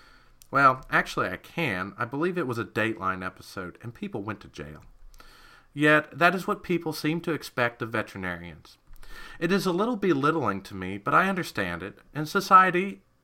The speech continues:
animals in general aren't valued as much, so the vet isn't valued as much either.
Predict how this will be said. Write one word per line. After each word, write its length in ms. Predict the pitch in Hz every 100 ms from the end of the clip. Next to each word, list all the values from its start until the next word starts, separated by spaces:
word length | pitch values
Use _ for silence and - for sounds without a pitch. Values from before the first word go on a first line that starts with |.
| _
animals 560 | 135 156 147 123 127 -
in 160 | 131 120
general 540 | 135 156 127 110 117
aren't 440 | 110 113 131 127 -
valued 520 | - 131 170 220 113
as 160 | 85
much, 400 | 98 80 - - -
so 180 | - 160
the 140 | 143
vet 280 | 135 170 170
isn't 300 | 156 151 135
valued 400 | 131 131 131 123
as 180 | 117 -
much 280 | 113 104 -
either. 340 | 110 90 87